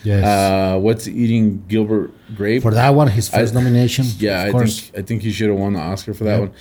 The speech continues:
Speaker 2: Even, like, in Titanic, he didn't get the Oscar, but the movie
Speaker 1: Mm-hmm.
Speaker 2: did, the movie got a bunch of Oscars, but he
Speaker 1: Mm-hmm.
Speaker 2: didn't. So he really wanted this Oscar. <laughs> So he devours a raw slab of bison liver.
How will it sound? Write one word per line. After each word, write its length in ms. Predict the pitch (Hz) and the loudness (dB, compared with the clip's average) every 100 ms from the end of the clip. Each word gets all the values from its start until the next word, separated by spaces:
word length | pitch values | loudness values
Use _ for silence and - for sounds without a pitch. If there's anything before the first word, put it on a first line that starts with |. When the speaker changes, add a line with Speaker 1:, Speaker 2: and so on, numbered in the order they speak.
| - - 120 | -20 -10 0
Speaker 2:
Even, 240 | 123 127 | 2 2
like, 200 | 110 107 | 2 0
in 120 | 104 | -2
Titanic, 600 | 110 107 - 113 120 110 | 0 -2 0 0 0 -4
he 180 | - 120 | -2 0
didn't 200 | 117 107 | 0 0
get 140 | 110 104 | -2 -2
the 120 | 73 | -4
Oscar, 360 | 98 110 131 123 | -2 -4 -6 -4
but 320 | 107 85 - | -4 -4 -6
the 100 | 98 | -4
movie 300 | 101 107 110 | 0 2 2
Speaker 1:
Mm-hmm. 60 | 107 | 0
Speaker 2:
did, 180 | 107 107 | -2 0
the 60 | |
movie 200 | 110 110 | 0 2
got 160 | 107 101 | 0 0
a 40 | |
bunch 200 | 98 107 | -2 -2
of 80 | - | -4
Oscars, 340 | 107 110 113 110 | -6 -6 -8 -4
but 120 | 117 | -4
he 120 | 101 | -2
Speaker 1:
Mm-hmm. 100 | 104 | -4
Speaker 2:
didn't. 180 | 107 - - - | -6 -8 -20 -20
So 460 | - 127 117 110 - - - - - - - - | -4 2 4 2 -2 -20 -20 -18 -18 -18 -20 -20
he 220 | - - 143 | -12 0 4
really 300 | 151 156 131 | 4 4 4
wanted 440 | 131 131 113 107 - _ _ 120 | 2 2 -2 -6 -16 _ _ -2
this 300 | 117 123 120 | 2 2 2
Oscar. 580 | 117 - - - 135 - | 0 0 -2 2 0 -2
<laughs> 0 | - | -18
So 420 | - - 110 107 - - - - | -6 2 2 2 -6 -20 -20 -8
he 160 | - 117 | -2 0
devours 520 | 113 110 113 127 123 | 2 2 4 4 4
a 80 | 107 | 4
raw 280 | 107 107 | 4 2
slab 420 | 110 110 101 107 107 | 0 -2 -2 0 -2
of 160 | 95 | -2
bison 340 | 92 107 117 120 | -2 -2 0 0
liver. 320 | 123 139 143 | 2 -2 -6